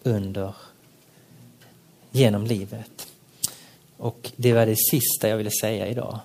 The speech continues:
att vi får vandra hack i häl med Jesus genom livet. Så våga brinna för Jesus. Eh, anta den här utmaningen att följa Jesus.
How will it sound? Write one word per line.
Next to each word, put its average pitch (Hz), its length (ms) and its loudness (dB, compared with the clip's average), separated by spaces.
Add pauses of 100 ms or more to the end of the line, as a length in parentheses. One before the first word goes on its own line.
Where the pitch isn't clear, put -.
att 117 240 -8
vi 101 40 -6
får 110 100 -4
vandra 113 500 2
hack - 380 -6
i - 20 -6
häl 101 280 -4
med 104 100 -6
Jesus - 540 -8 (400)
genom 101 280 -2
livet. 98 380 -8
Så 123 80 -4
våga 139 460 8
brinna 131 320 4
för 123 120 -4
Jesus. 117 440 0 (960)
Eh, 104 400 -4 (200)
anta 135 500 2
den 120 100 -2
här 110 200 0
utmaningen 107 680 -4
att - 460 -12 (460)
följa 110 520 -2
Jesus. 113 480 -8